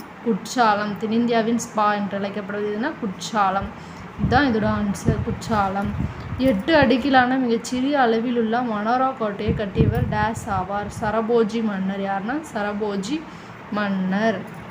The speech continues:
நெக்ஸ்ட் பார்க்கலாமா? சரியா தவறா என எழுதுக. மதராஸ்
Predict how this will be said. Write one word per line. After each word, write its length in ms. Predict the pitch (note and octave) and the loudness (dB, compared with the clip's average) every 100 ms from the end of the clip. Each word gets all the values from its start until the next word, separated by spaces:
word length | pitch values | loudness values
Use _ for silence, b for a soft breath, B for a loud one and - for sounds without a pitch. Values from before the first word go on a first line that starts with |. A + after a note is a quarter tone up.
| - - - - - - | -14 -16 -16 -16 -10 0
நெக்ஸ்ட் 240 | B3+ B3 C4+ A#3+ | 0 2 2 2
பார்க்கலாமா? 420 | A3+ G#3 G#3+ D4 D4 | 2 -2 0 2 2
சரியா 260 | A3 A3 A3 A3 | 2 4 4 2
தவறா 240 | G3+ G#3+ A3+ | 2 2 4
என 120 | A3 A#3 G#3+ | 2 2 0
எழுதுக. 480 | A3 G#3+ G#3 A3+ A3 B B B - A#3 | -2 -4 -2 -2 -4 B B B -4 2
மதராஸ் 420 | B3 C4+ D#4 D4+ | 4 6 6 4